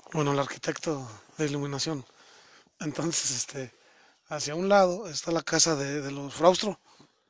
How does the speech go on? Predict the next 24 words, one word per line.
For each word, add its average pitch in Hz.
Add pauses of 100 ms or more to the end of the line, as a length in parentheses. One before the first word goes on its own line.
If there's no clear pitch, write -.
(120)
que -
también 156
ahí 156
hay 160
mucho, 151 (800)
mucha 151
tela 160
donde 170
cortar, 151
ahí 160
también 156
nos 139
han 156
contado 151
mucho. 190 (880)
Dice 165
esta 139
doña 151
Chabela 175
que 156
tú -
pasas -
por 190
ahí 196